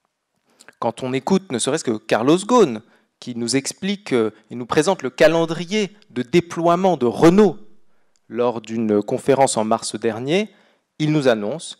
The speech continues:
deux mille seize les voitures autonomes dans les bouchons, deux mille dix-huit sur autoroute, deux mille vingt dans nos villes. Ma fille a trois ans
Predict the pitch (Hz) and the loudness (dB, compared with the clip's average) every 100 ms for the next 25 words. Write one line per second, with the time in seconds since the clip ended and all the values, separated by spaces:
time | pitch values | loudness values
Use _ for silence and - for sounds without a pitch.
0 | _ _ _ 117 156 170 165 156 - 147 | _ _ _ _ 0 0 0 -4 0 2
1 | 143 123 110 107 110 - 110 117 110 117 | 2 0 -4 -2 -2 -2 -6 -4 -4 -4
2 | 117 113 110 104 104 101 - 135 - _ | -6 -6 -8 -10 -14 -16 -10 -10 -12 _
3 | _ _ _ _ - 147 147 139 127 123 | _ _ _ _ 0 0 2 -4 -8 -12
4 | 120 120 131 - 113 113 - 95 107 131 | -10 -10 -12 -10 -10 -10 -10 -10 -10 -12
5 | - - _ _ _ _ _ 123 117 113 | -16 -20 _ _ _ _ _ -4 -4 -4
6 | 107 117 127 117 101 101 98 98 117 98 | -6 -6 -8 -12 -14 -12 -12 -8 -8 -10
7 | - _ _ _ _ _ _ _ _ _ | -14 _ _ _ _ _ _ _ _ _
8 | _ _ _ _ _ _ _ _ _ _ | _ _ _ _ _ _ _ _ _ _
9 | _ _ 120 127 - 175 214 240 - 127 | _ _ -2 -2 -2 -4 -4 -6 -6 -4
10 | - - 156 147 175 185 | 0 6 6 8 4 2